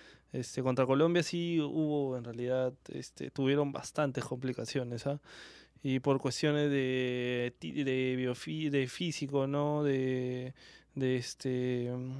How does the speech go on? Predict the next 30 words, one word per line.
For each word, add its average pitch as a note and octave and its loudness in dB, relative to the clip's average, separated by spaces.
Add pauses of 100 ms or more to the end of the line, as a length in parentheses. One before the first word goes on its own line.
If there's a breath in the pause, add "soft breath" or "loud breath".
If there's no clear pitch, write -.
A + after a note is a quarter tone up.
(120)
de C3 0
experiencia, C3+ 2
¿no? C#3+ -2
Y D#3 -4
yo D#3+ 2
creo F3 4
que E3 4
por C#3 2
ese E3+ 4
factor, C#3 -4
sobre C3 -2
todo A3 -2
por D#3 2
ese D#3+ 2
factor, D3 0
el C3+ 0
de C3+ 2
experiencia, C#3+ -2 (560 soft breath)
podría D3+ 6
inclinarse D3+ 2
a C3 2
favor C#3+ 2
de D#3 4
Zambrano, D3 4
si - 2
es F3 2
que E3 6
llega E3+ 6
bien E3 4
físicamente, D3 2